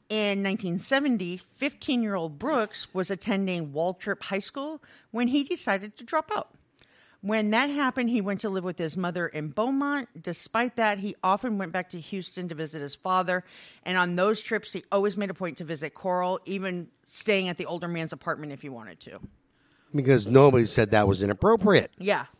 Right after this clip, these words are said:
Speaker 2: That's stupid. Jesus, fucking protect your kids, you dumbasses.
Speaker 1: Yeah, Brooks didn't live with his mother for long. Before the end of the year, he had moved back to Houston to live with his father. However, according to his later confession,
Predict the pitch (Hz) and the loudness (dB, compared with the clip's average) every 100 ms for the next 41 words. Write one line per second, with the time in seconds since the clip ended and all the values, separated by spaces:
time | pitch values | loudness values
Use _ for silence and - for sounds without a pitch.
0 | _ 180 - - 254 220 117 107 220 208 | _ -8 -6 -4 -4 0 -2 2 2 4
1 | 98 - 208 - - - 226 - 139 - | 0 -2 -2 -2 -4 -2 -4 -4 -8 -2
2 | 185 220 113 76 85 85 90 110 170 - | 0 0 -2 -2 -4 -2 -2 -2 -6 -10
3 | - - - - 202 170 107 - 294 370 | -20 -20 -20 -2 2 2 0 -2 2 2
4 | - 311 220 190 226 226 185 151 185 208 | 0 -4 -2 0 0 0 -2 -2 -2 -2
5 | 185 - 156 156 156 110 - - - - | -4 -6 -8 -4 -6 -8 -16 -20 -20 -20
6 | - _ 233 214 - 240 233 220 214 202 | -20 _ -4 -4 0 0 0 2 2 2
7 | 175 175 214 254 294 302 262 208 185 185 | 0 -2 -2 -2 0 0 0 2 2 2
8 | 180 165 151 - 143 - 240 - 247 226 | 2 2 0 -2 -14 -4 -4 -2 -4 -2
9 | 156 151 135 131 - - 247 254 247 240 | -4 -6 -8 -12 -14 -2 0 0 0 -4
10 | 202 185 180 175 180 160 - 233 226 226 | -2 0 2 2 2 0 -2 -2 0 0
11 | - 196 175 165 - 180 180 180 151 147 | 0 0 2 0 -2 -4 -4 -6 -8 -4
12 | 185 190 - 233 262 | -4 -4 -2 -2 -2